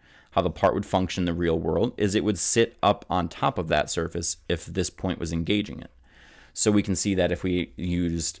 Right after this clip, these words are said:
the right surface as our origin, we would also be below the surface down here. And that's, again, not how we want to interpret this. We want to measure the location of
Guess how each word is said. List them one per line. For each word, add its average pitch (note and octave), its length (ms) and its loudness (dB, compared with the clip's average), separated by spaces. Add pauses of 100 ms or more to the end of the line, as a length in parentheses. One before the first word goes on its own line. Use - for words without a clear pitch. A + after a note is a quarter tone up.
(100)
the F#2 140 2
right F#2+ 380 4
surface F2 600 -2 (120)
as E2 180 0
our D#2+ 140 0
origin, F#2+ 600 -4 (160)
we G#2+ 100 4
would A2 100 4
also F2 300 0
be F2+ 220 0
below E2 680 2
the E2+ 140 -2
surface - 380 -6
down D#2 240 -4
here. - 340 -6 (180)
And B2 160 0
that's, C#3+ 200 4
again, F2+ 420 2
not E2+ 300 0
how F2 140 0
we E2+ 100 0
want D2 180 -4
to F2 80 -8
interpret - 400 -6
this. - 240 -12 (320)
We G#2 100 4
want C3 200 4
to E3 80 0
measure G2+ 360 4
the A#2+ 100 0
location F#2+ 840 -2
of F2+ 220 2